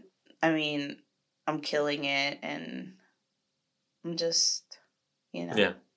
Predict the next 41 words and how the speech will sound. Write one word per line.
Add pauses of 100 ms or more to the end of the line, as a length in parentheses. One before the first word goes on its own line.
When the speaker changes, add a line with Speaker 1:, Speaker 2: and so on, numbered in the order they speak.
Speaker 1:
I'm
just
living
the
dream. (120)
Speaker 2:
Mm-hmm.
Speaker 1:
And
you,
I
just
keep
going,
and
I, (500)
um, (120)
I
have
a
goal,
and (320)
I
have,
um, (1120)
like,
I
have, (500)
uh,
Delana (400)
Speaker 2:
Yeah.
Speaker 1:
that's
looking
up
to
me,
you
know,
so
I
can't
give
up.